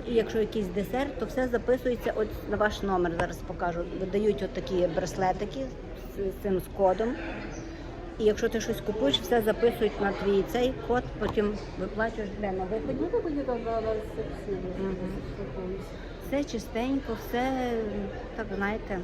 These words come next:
Speaker 1: акуратно. Ну, корейці такі акуратні, як і китайці. Приємно тут побувати.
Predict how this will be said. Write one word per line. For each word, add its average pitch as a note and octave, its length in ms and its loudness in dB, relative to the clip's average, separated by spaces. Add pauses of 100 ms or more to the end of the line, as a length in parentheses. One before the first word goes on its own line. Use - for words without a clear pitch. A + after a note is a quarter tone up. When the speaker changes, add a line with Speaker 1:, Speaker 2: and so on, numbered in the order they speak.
(220)
Speaker 1:
акуратно. F#3 580 -2 (680)
Ну, B3 220 -2
корейці A3+ 380 -4 (140)
такі G3 140 -2
акуратні, F3+ 540 -2
як D#3+ 100 -2 (140)
і - 40 -8
китайці. F3 480 -4 (2000)
Приємно G3+ 460 -2
тут G#3+ 200 -6
побувати. F#3 500 -2